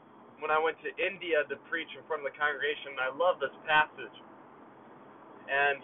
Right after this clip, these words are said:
Hebrews twelve, one through three says, "Therefore, since we are surrounded by such a great cloud of witnesses, let us throw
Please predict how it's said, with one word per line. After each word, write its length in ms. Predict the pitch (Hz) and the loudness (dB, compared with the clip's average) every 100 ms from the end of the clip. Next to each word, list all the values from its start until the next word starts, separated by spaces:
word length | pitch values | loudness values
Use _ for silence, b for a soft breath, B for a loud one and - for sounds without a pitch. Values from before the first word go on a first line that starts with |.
| - | -6
Hebrews 320 | 220 190 - - | -6 -6 -10 2
twelve, 400 | 202 190 170 156 | 8 10 10 8
one 240 | 156 190 - | 2 2 2
through 160 | 160 - | -10 -6
three 240 | 165 160 - | -4 -4 -2
says, 320 | 165 147 131 - - - - - - - | 4 4 4 0 -20 -20 -18 -20 -20 0
"Therefore, 560 | 185 208 - 175 143 147 - - - - - | 6 6 6 4 4 0 -14 -20 -20 -14 -2
since 160 | 190 - 202 | -2 -2 0
we 160 | 220 | 6
are 160 | 185 165 - | 8 6 -2
surrounded 480 | 170 180 208 190 | 6 10 10 8
by 240 | - 156 151 - | 4 6 6 2
such 160 | 208 - | -4 -4
a 80 | - | -4
great 240 | 165 185 - - | 0 0 -2 -2
cloud 400 | 175 185 185 175 | 10 12 12 10
of 160 | 143 131 | 2 -2
witnesses, 640 | 160 202 160 - 143 139 127 - - - - - | -4 -4 -8 -10 -10 -10 -10 -20 -20 -20 -20 0
let 160 | 175 190 | 2 4
us 160 | 190 - - - - - | 2 -4 -20 -20 -20 -18
throw 400 | 170 170 247 302 | -8 8 10 12